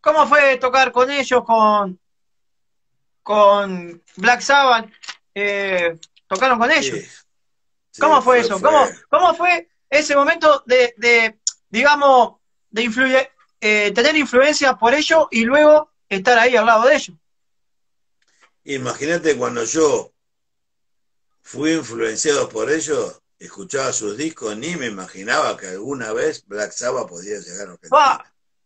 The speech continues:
Speaker 1: ¡Qué loco, qué loco!
Speaker 2: Y, y cuando nos enteramos que Black Sabbath venía a Argentina,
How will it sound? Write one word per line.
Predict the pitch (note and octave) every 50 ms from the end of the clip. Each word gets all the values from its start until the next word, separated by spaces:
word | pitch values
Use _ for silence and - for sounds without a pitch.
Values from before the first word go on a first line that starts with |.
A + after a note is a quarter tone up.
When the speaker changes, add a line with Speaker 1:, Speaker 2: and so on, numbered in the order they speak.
| _ _ _ _ _ _
Speaker 1:
¡Qué | - C#4 C#4+ B3+
loco, | C#4+ D4+ D4 C#4 A#3+ G3+ F3+ E3+ F3
qué | G#3+ B3 B3
loco! | B3 A#3+ G#3 F#3+ _ _ _ _ _ _
Speaker 2:
Y, | - A#2 A#2+ B2 B2+ - _ C3 B2
y | A#2+
cuando | - C3 C3 C3+ C#3 C#3 C#3 C#3+
nos | D3+ D3 - E3+
enteramos | D#3 D3 B2+ D#3+ F3 G3+ G#3+ G#3+ F#3+ D#3 -
que | C#3+
Black | C3 C3 C3 C#3 C#3 C3+
Sabbath | - - E3+ E3+ D#3+ D3
venía | C3 C#3 D3 D3+ D3 C#3
a |
Argentina, | B2+ - A#2+ B2 B2 B2 B2+ G#3 A3 G#3 F#3 D3 A2+ G2+ - -